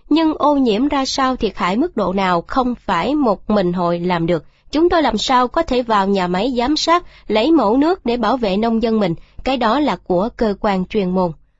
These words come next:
Hỏi, nông dân huyện Long Thành cho rằng chính nhà máy xử lý nước thải của Sonadergy gây thiệt hại cho mình, với tư cách chủ tịch hội, ông giúp nông dân ra sao? Đáp, "Chúng tôi sẽ làm việc lại với Hội Nông dân xã Tam An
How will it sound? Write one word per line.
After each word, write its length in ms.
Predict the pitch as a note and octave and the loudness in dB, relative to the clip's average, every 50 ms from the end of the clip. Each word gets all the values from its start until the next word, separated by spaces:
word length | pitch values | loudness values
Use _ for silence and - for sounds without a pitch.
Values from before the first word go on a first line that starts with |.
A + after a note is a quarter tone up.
| _ _ _ | _ _ _
Hỏi, 280 | - G3 F3+ F3+ G#3 A3+ - - _ _ _ - - | -4 -2 0 0 -2 -4 -8 -16 _ _ _ -4 0
nông 260 | D4 D#4+ D#4 D4+ C#4+ | 0 2 2 2 2
dân 220 | D4+ D4+ D4 D4 C#4 | 2 2 0 0 0
huyện 220 | A#3 G#3 F3+ G3 | 0 0 0 0
Long 240 | G#3+ A#3 A#3+ A#3 A#3 | 0 0 0 0 -2
Thành 360 | A3+ - A#3 A3 G3+ G3 F#3+ | -2 -2 0 2 2 2 2
cho 200 | F#3 - A#3 A3 | 2 0 0 0
rằng 160 | G#3+ G#3 F#3 F3 - - - - - | 2 2 0 -2 -4 -10 -18 -8 -2
chính 200 | - C#4 D4+ F4+ | 2 2 4 4
nhà 140 | F#4+ D#4+ A3 | 4 2 2
máy 240 | G3+ G3+ G#3 C4 | 2 0 0 0
xử 140 | D4 - A#3+ | 0 -2 -2
lý 160 | G#3+ A3+ B3 | 0 0 2
nước 200 | C#4 D#4+ F4 - | 2 0 0 -2
thải 260 | - A#3+ G3 F3+ G3 A#3 | -4 -2 -2 -2 -2 -2
của 240 | - A#3 G3 F#3 | 0 0 0 2
Sonadergy 800 | A#3 - - C4 A#3 A#3 A3+ G#3+ G3+ A3 G#3+ G3+ - A#3+ A3+ A3+ G#3 - - - - | 0 0 0 0 0 0 0 0 0 0 -2 -2 0 0 0 0 -2 -6 -12 -16 -8
gây 300 | - F3+ A3 G#3+ G#3 G3+ - | -4 0 0 0 0 0 -2
thiệt 180 | - G#3 - - | -4 -4 -4 -2
hại 200 | A3+ G3+ F#3 F3+ | -2 -2 -2 -2
cho 180 | F3+ B3+ A3 | -2 -2 0
mình, 180 | G#3 G#3 F#3+ E3 - - - - - | 0 0 0 -2 -4 -10 -18 -10 -4
với 200 | - A3 A3+ D4 | -2 0 0 0
tư 140 | F4 - D4+ | 0 0 -2
cách 280 | B3+ - E4 - - - | -2 -2 -4 -4 -4 -2
chủ 180 | C4 A#3+ B3 | 0 0 0
tịch 200 | - - G#3 - - | 0 -4 -4 -4 -2
hội, 240 | F3+ F3+ F3 E3+ F3+ - - - | 0 0 0 0 -4 -8 -10 -4
ông 260 | - A#3 A#3+ A#3 A#3 | -2 0 0 0 0
giúp 100 | B3 D#4+ - _ | 0 -2 -2 _
nông 280 | - A#3+ A#3+ A3+ A3+ A3 | -2 0 0 2 2 0
dân 200 | A3+ A3 G#3+ A3 | 0 0 0 -2
ra 180 | G#3+ G#3+ G3+ G#3 | -2 -4 -4 -4
sao? 300 | - - A3 G#3 G#3+ A3 - _ _ _ _ _ _ _ - | -4 -6 -6 -6 -6 -8 -10 _ _ _ _ _ _ _ -6
Đáp, 180 | - A3 A#3 B3+ - - _ _ - - | -2 -2 -2 -2 -4 -12 _ _ -10 -2
"Chúng 200 | - D#4+ F4 F4+ | 2 4 4 4
tôi 200 | F4 D4 C#4 C4+ | 4 2 0 0
sẽ 160 | - - D4+ | 0 0 0
làm 220 | C#4 A3+ G#3+ G3+ | 2 2 2 2
việc 240 | G3+ G#3 G3 F#3+ - | 0 0 -2 -2 -2
lại 240 | G3+ F3+ E3 F3 F#3+ | -2 0 0 0 0
với 140 | F#3+ A3 C4 | 0 0 0
Hội 180 | C4 G#3 E3+ | 0 0 0
Nông 200 | F#3+ A3 G#3+ A3 | 0 0 0 0
dân 160 | A3 G#3+ G#3 G3+ | 0 0 -2 -2
xã 180 | - - F#3+ | -2 -4 -4
Tam 240 | G3+ - A#3 G3+ G3 | -4 -2 -2 0 0
An 200 | G3+ G3 G3 G3 | 0 0 0 -2